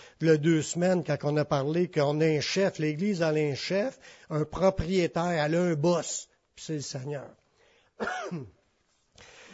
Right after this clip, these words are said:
Aujourd'hui, on va voir que l'Église doit être dirigée par le Saint-Esprit.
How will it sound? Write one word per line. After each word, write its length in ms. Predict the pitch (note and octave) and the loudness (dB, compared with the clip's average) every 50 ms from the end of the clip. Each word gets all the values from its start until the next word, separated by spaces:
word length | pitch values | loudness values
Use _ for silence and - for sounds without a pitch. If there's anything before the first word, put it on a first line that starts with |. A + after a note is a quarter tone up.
| - - - - - - - - - | -20 -20 -20 -20 -20 -20 -20 -4 4
Aujourd'hui, 440 | F3 F#3+ G#3+ A#3+ B3 B3 A3+ C4 D#4 | 6 6 8 8 6 4 6 8 8
on 100 | C#4+ B3+ | 8 8
va 160 | A#3 A#3 A3 | 10 8 8
voir 340 | G3 A3 A#3 A#3+ B3+ B3+ B3 | 8 6 6 8 6 6 6
que 100 | - G#3 | 6 4
l'Église 840 | G3 G#3 A#3 A#3+ G#3 G3+ B3+ C#4 D4+ D#4 D4+ C#4+ C4+ - - - - _ _ _ | 6 8 8 6 6 6 4 4 6 6 4 4 2 -2 -4 -8 -12 _ _ _
doit 400 | E3 C#3+ C#3+ G#3 G#3+ A#3 A#3+ A#3 A#3 A#3+ C#4 C4+ C#4+ C#4+ | -10 0 2 6 8 8 8 8 6 6 8 8 10 8
être 120 | C4+ A#3 E3+ | 8 6 2
dirigée 760 | D3+ D3+ F3 G#3+ G#3 D#3 F3 G3+ F3+ C3 E3+ A3+ A#3 A3+ A3 | 0 0 4 4 4 4 4 2 2 4 6 6 6 6 6
par 240 | G#3+ - F#3+ F3 F3 | 4 4 2 4 4
le 180 | F3 F3+ F3+ E3+ | 4 4 2 2
Saint-Esprit. 960 | - - F#3 F3 F3 D#3+ - F3 D#3 - - - - D3+ D#3 E3+ E3+ C3+ | 2 2 2 2 2 2 2 0 0 0 -2 -10 -8 -4 -2 -2 -2 -2